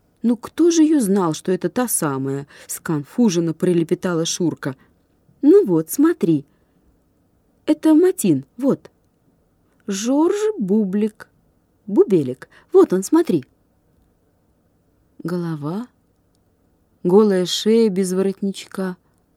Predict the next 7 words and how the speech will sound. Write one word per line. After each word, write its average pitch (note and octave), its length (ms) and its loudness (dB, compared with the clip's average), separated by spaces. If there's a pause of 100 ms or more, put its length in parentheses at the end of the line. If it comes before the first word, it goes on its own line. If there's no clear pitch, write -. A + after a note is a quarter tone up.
(880)
странно, F#3 720 0
точно - 540 -6
от - 180 -8
холода G3+ 600 -2
сжатые F#3 600 -4
плечи. G3 720 -4 (1900)
"Гастон". D#3+ 1200 -6